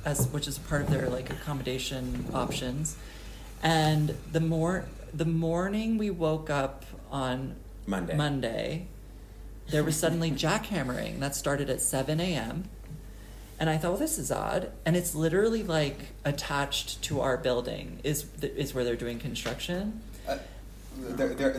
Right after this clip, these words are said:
Speaker 2: it sound, it, it seems that they're building another guest house, like,
Speaker 1: Right. It's like a
Speaker 2: directly
Speaker 1: part of
Speaker 2: adjacent to
Speaker 1: this,
Speaker 2: ours.
Speaker 1: this, like, air, land,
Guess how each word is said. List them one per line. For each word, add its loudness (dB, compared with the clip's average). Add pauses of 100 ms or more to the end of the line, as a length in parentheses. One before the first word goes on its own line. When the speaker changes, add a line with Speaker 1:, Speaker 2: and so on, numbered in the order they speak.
Speaker 2:
it -2
sound, 4
it, -2
it 0
seems 6
that 2
they're 4
building 2
another 0
guest -2
house, -2
like, 2
Speaker 1:
Right. 6 (100)
It's 6
like 6
a 4
Speaker 2:
directly 0
Speaker 1:
part 8
of 8
Speaker 2:
adjacent 4
to 6
Speaker 1:
this, 6
Speaker 2:
ours. 2
Speaker 1:
this, 2
like, 0
air, 2
land, -2